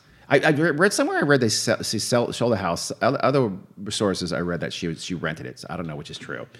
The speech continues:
Regardless, she moves out and she moves into an apartment in Hopkinsville, and she lives there for the rest of her life.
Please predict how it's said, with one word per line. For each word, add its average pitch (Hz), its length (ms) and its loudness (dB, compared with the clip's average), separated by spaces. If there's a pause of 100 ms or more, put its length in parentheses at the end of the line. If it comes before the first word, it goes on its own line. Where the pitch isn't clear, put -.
(200)
Regardless, 110 420 8
she 95 120 -2
moves 131 320 4
out 117 220 6
and - 80 -8
she 101 80 -4
moves 101 280 -2
into 92 280 -6
an 78 80 -4
apartment - 640 -2 (440)
in 87 200 -4
Hopkinsville, 78 1000 -6 (640)
and 95 120 -4
she 123 100 -2
lives 120 220 0
there 127 120 4
for - 100 -8
the 90 80 -6
rest 92 240 -4
of 147 60 -6
her 156 80 0
life. 101 360 2